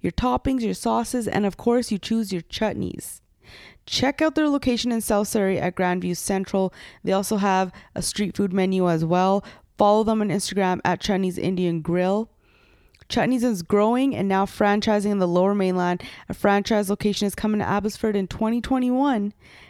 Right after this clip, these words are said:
That's this year. Visit triple W dot eat chutneys dot com to learn more and find out how you can become a part of the Chutneys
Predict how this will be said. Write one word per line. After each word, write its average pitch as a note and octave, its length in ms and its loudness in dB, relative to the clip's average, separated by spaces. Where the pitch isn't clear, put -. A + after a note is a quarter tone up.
That's F3 180 -6
this A3 280 -2
year. F#3 260 0
Visit B3+ 640 2
triple C#4 360 0
W B3+ 360 2
dot G#3 200 2
eat A3 180 0
chutneys A#3 300 0
dot G3+ 180 0
com G3+ 320 0
to G#3 100 -4
learn F#3+ 260 0
more F#3+ 340 0
and F#3 120 -10
find G3+ 280 2
out F#3 280 2
how F3+ 80 0
you F3+ 320 -2
can A#3+ 140 -2
become A3 300 -2
a G#3+ 80 0
part A#3 380 -4
of F3 100 -2
the F3 100 0
Chutneys B3 640 -2